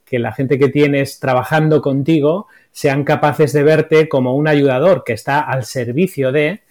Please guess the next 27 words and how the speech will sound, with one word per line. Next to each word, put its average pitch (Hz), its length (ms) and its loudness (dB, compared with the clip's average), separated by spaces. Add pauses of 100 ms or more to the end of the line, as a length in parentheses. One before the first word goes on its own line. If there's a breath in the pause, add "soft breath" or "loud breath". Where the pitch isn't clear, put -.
(240 soft breath)
y 147 200 -2
que 117 460 -2
tú 147 120 2
estás 147 260 -4
ahí 147 240 2
para 131 300 -2
poder, 151 600 -2
eh, 113 520 -6
confiar 147 540 0
en 143 120 -2
los 123 140 -4
demás 123 400 -6
y 143 100 -6
poder 131 300 0
hacer 147 320 -4
crecer 127 360 -2
a 135 60 -2
los 110 180 -4
demás. 95 380 -16 (220 soft breath)
Si 127 160 -6
tú 156 180 0
lo 147 100 2
que 135 60 -2
estás 139 240 -4
ahí 143 280 0
es 131 160 -2
para, 117 480 -4